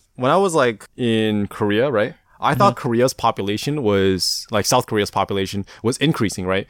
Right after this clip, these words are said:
Speaker 1: Because there's so many people there, uh, that are doing plastic surgery, guys and girls, right?
Speaker 2: Yeah.
Speaker 1: That I thought, like, that would make their entire country as a whole super horny ass people, but their population is decreasing too. And I'm like, "What, what the shit is going on?"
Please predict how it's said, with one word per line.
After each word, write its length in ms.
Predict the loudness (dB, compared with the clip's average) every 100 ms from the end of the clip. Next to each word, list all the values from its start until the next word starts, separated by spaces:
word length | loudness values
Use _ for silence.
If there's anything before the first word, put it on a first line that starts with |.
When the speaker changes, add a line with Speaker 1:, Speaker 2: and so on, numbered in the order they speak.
| -10
Speaker 1:
Because 140 | -4 0
there's 160 | 0
so 100 | 0
many 160 | 2 0
people 380 | 0 0 0 2
there, 360 | 4 4 2 -2 _ -4
uh, 300 | 0 2 2
that 140 | 2
are 80 | 0
doing 160 | 0 0
plastic 340 | 0 -2 -2
surgery, 320 | -4 -2 -2 0
guys 320 | 4 4 4
and 140 | 2
girls, 340 | 4 2 0 0
right? 220 | 0 2
Speaker 2:
Yeah. 180 | -2 -2 -6 -2
Speaker 1:
That 120 | 0
I 120 | 2
thought, 260 | 2 0 2
like, 300 | 0 0 -4 -18 -4
that 220 | -2 0
would 180 | 2 4
make 220 | 2 2
their 100 | 0
entire 540 | -2 0 2 4 2 0 _
country 520 | -2 0 0 0 -2 0
as 100 | 0
a 80 |
whole 420 | 0 2 2 2 -4 _
super 440 | -12 -2 0 2 2
horny 360 | 6 6 6
ass 240 | 6 4 2
people, 520 | -2 0 2 0 -2 -16 -20 _ -2
but 80 | 2
their 120 | 2
population 500 | 2 0 2 0 2
is 100 | 0
decreasing 460 | 0 0 0 2 2
too. 260 | 2 0 -2 _ _
And 60 | -2
I'm 80 | 2
like, 140 | 0
"What, 340 | 0 2 2 2
what 100 | 0
the 60 | 2
shit 160 | 2
is 60 | 4
going 200 | 2 4
on?" 280 | 4 4